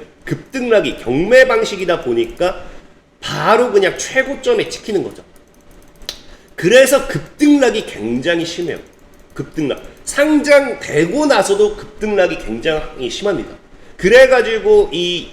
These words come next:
경매 방식에서 단기 트레이더들이 많이 몰리는 경우도 많고 그 실질적인 또 뭐까지 이런 경매 방식의 대표적인 상장 사례가 구글이에요. 구글.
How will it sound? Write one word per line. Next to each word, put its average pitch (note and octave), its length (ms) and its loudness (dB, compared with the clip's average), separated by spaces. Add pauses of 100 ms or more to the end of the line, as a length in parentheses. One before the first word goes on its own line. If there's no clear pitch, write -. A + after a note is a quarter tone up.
(140)
경매 G3 600 0
방식에서 F#3+ 840 -2
단기 A#2+ 460 -6
트레이더들이 F#3 440 0
많이 G#2 240 -8
몰리는 E3 440 -4
경우도 E3 260 2
많고 - 580 -2 (400)
그 F3+ 120 6
실질적인 B3 840 0
또 F3+ 80 2
뭐까지 - 600 -4 (300)
이런 A3 220 6
경매 A3 460 4
방식의 G#3+ 420 0
대표적인 A3+ 720 0
상장 A3 460 -2
사례가 F3+ 340 -2
구글이에요. A2+ 420 -4
구글. - 280 -12